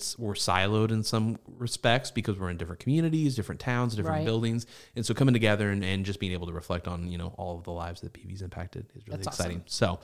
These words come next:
Speaker 2: It's a blessing.
Speaker 1: pick up a card, pick up a thank you of any kind, and, uh, be sure to stop by and say hey to him.
Speaker 2: Yeah.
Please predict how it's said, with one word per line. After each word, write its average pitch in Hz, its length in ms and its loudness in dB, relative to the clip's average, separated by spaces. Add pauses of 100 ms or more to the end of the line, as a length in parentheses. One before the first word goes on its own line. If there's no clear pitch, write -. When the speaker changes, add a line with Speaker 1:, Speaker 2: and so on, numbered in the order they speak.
Speaker 2:
It's - 100 -6
a 185 40 -2
blessing. 160 340 -4
Speaker 1:
pick 139 120 6
up 131 80 0
a - 40 4
card, 104 480 6 (220)
pick - 160 0
up 113 80 0
a - 20 -4
thank 104 320 -2
you 92 220 0
of 87 160 -2
any 92 140 0
kind, 90 400 -4
and, 87 440 -6
uh, 90 200 -6
be 95 120 -10
sure 90 220 -6
to - 160 -12
stop - 240 -8
by 90 140 -4
and 90 120 -6
say 92 80 -4
hey 101 160 -4
to 101 80 -4
him. 107 400 -6
Speaker 2:
Yeah. 156 200 -12